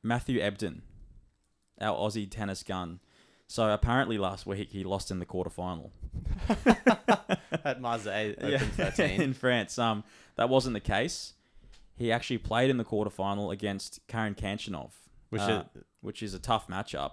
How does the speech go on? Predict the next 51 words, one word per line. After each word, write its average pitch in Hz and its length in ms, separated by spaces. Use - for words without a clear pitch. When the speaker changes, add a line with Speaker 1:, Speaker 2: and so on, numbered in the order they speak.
Speaker 2:
Where's 156 240
he 170 80
ranked 143 260
at 156 80
the 156 60
moment? 165 400
Speaker 1:
I - 520
think - 0
Speaker 2:
Top 123 120
Speaker 1:
he's, 160 140
Speaker 2:
ten? 117 240
Speaker 1:
I 180 40
think 220 120
he's 156 120
near 139 120
the 107 60
ten. 123 420
So - 160
Speaker 2:
He 120 60
was 113 120
in 131 80
the 143 80
ninth 123 380
seed, 185 240
was 190 160
he? 247 180
Speaker 1:
Yeah, 127 240
Speaker 2:
Or 98 40
Speaker 1:
so - 100
Speaker 2:
am 117 40
I - 40
Speaker 1:
he's 113 60
Speaker 2:
tripping? 139 180
Speaker 1:
probably - 20
Speaker 2:
That 120 60
was 117 360
Speaker 1:
ten, 104 100
Speaker 2:
Berrettini. - 0
Speaker 1:
floating 117 240
ten. 113 320
Speaker 2:
Maybe 120 160
he's 135 60
in 131 80
the 104 60
top - 180
twenty. 90 300
Speaker 1:
Just 127 100
Speaker 2:
Sixth 220 240
seed. 110 340
Speaker 1:
Yeah, 135 220
unreal. 123 480